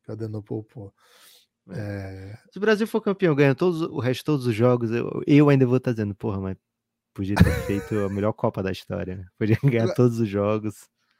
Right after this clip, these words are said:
Speaker 1: Agora, uma coisa que você falou, acho que me chamou bastante atenção. Essa ideia de que o Brasil tem um super time, de fato, ela se sustenta com o bom rendimento dos jovens do ataque,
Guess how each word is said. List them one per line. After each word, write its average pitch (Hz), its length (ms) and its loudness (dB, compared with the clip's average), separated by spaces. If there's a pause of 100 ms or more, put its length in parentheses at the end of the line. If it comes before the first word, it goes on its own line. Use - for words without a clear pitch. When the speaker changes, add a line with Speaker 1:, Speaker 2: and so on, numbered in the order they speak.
(260)
Speaker 1:
Agora, 226 200 2
uma 233 100 -4
coisa 240 180 -2
que - 100 -8
você 220 60 -10
falou, 226 160 -2
acho - 120 -6
que - 60 -12
me 220 60 -8
chamou 220 180 -8
bastante 208 260 -8
atenção. 214 560 -6 (120)
Essa 165 560 -4
ideia 113 460 -4
de - 80 -16
que - 80 -10
o 127 40 -8
Brasil 113 260 -4
tem 117 120 -10
um 110 40 -6
super 113 280 -8
time, 151 400 -2 (840)
de 165 200 -4
fato, 233 520 0
ela 254 220 0
se - 160 -6
sustenta 226 1040 -2 (540)
com 220 600 0
o 208 120 -2
bom 185 260 0
rendimento 175 640 -2
dos 135 180 -2
jovens 120 440 2
do 120 80 0
ataque, 120 600 -6